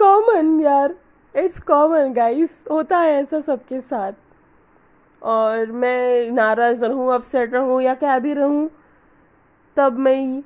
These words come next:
बाद में कुछ पल का गुस्सा फिर बाद में मैं खा लेती हूँ।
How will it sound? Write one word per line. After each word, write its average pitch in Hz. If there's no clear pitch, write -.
बाद 247
में 330
कुछ 359
पल 302
का 330
गुस्सा 277
फिर 294
बाद 262
में 277
मैं 277
खा 220
लेती 214
हूँ। 214